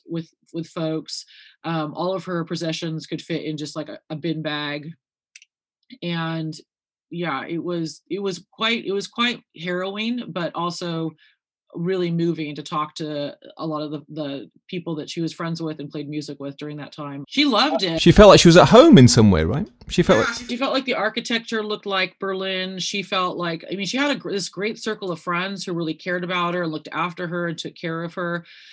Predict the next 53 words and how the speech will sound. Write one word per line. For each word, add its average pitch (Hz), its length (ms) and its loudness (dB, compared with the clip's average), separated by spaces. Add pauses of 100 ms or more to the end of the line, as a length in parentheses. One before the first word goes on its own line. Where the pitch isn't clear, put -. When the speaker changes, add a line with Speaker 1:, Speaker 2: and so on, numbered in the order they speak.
(140)
Speaker 1:
She, 208 560 -4
I, 185 300 -4
I 226 40 2
would, 233 240 -2
I 214 100 -2
would 233 100 -4
say 247 140 -2
she 226 140 -6
had, 196 220 -2
these 226 140 -2
were, 240 120 -4
like, 220 200 -6 (320)
it - 240 -10
was 240 120 -4
probably 320 260 -2
the 262 120 -2
f-, 170 160 -14
one 220 160 -4
of 233 60 -2
the 226 80 -4
first 202 400 -8
times 190 600 -6
that 175 180 -8
she 180 120 -10
had 175 420 -4
a 175 100 0
real 202 480 -2
circle 180 460 -8
of 190 100 -10
friends 170 420 -6
who 175 140 -6
really 170 300 -2
honestly 156 500 -8
cared 156 320 -10
about 170 300 -6
her. 175 340 -6 (380)
Like, 175 240 -6
like 175 160 -4
I 185 60 0
said, 175 360 -6
Phil 196 300 -4
Rainford 180 580 -6
from, 156 580 -6
um, 147 280 -10 (180)
Durutti 175 340 -4
Column, 175 520 -4 (340)
he 214 340 -6
was 190 140 -4
a 185 60 -6
great 175 280 -6
friend 175 280 -6
to 175 80 -6
her. 165 440 -6